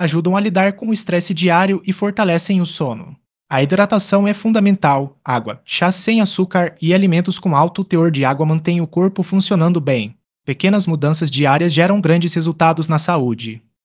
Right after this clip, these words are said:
Ajuste as escolhas conforme o ritmo, hábitos culturais e horários de trabalho, mantendo consistência e ouvindo o corpo para evitar dietas radicais que costumam falhar a longo prazo. Para referência, acesse Guia Alimentar para a População Brasileira.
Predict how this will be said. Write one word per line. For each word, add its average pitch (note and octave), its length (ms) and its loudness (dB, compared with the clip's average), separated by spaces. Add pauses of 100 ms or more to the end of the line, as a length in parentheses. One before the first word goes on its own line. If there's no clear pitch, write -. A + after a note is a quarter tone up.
(140)
Ajuste D3+ 440 -4
as F3+ 60 -2
escolhas D#3+ 460 -4
conforme F3+ 500 -4
o F3+ 40 0
ritmo, D#3 560 -4
hábitos D#3 380 -2
culturais F3+ 760 -2
e G#3 120 0
horários F3+ 340 0
de C3+ 140 -8
trabalho, C#3+ 520 -2 (280)
mantendo D#3+ 360 -2
consistência F3+ 960 -6
e G3+ 140 0
ouvindo D#3 300 -2
o F3 40 -4
corpo F3 360 -4
para F#3+ 200 -2
evitar F#3 300 -2
dietas D3+ 480 -4
radicais F#3 580 -2
que C3+ 120 -10
costumam G#3 480 -4
falhar F3 360 0
a F#3+ 60 0
longo E3+ 300 -2
prazo. B2 520 -6 (360)
Para F3 140 2
referência, F3+ 760 -2
acesse E3 420 -2
Guia F#3+ 200 0
Alimentar G3 420 0
para F#3 200 -4
a - 20 -4
População G3 520 -2
Brasileira. C#3+ 680 -4